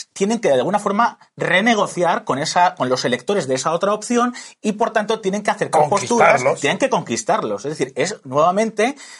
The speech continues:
Speaker 1: eh, atraerse a esos elec-, electores que van a votar a su-, a sus representantes, en este caso, en la, en la, lo que llaman segunda vuelta,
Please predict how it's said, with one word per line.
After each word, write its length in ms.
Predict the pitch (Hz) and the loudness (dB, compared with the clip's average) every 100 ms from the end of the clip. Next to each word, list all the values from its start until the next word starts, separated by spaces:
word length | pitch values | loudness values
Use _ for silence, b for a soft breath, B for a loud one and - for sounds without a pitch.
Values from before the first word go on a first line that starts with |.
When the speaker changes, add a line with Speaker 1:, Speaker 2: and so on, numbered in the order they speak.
| B | B
Speaker 1:
eh, 160 | 135 | 0
atraerse 600 | 127 135 113 127 - 196 | 0 0 0 -2 0 0
a 60 | 135 | 0
esos 220 | 135 151 | -2 -4
elec-, 280 | 175 185 - | -2 -2 -2
electores 680 | 147 156 170 175 185 226 - - | 0 0 0 0 0 0 -2 -10
que 80 | 110 | -6
van 120 | 110 | -4
a 20 | |
votar 280 | 117 127 147 | -2 0 2
a 120 | 202 | 2
su-, 100 | - - | -2 -6
a 120 | - | -10
sus 200 | 113 101 | -10 -12
representantes, 580 | 98 - 98 117 107 104 | -12 -14 -6 -6 -4 -10
en 80 | 98 | -10
este 200 | 101 104 | -10 -8
caso, 300 | 110 - - | -4 -2 -2
en 140 | 110 110 | -4 0
la, 200 | 104 104 | 0 0
en 80 | 101 | -2
la, 160 | 101 107 | -4 -6
lo 120 | 107 | -8
que 60 | 104 | -8
llaman 200 | 104 113 | -6 -6
segunda 300 | - 120 139 | -6 -2 0
vuelta, 400 | 165 147 160 | 0 0 -2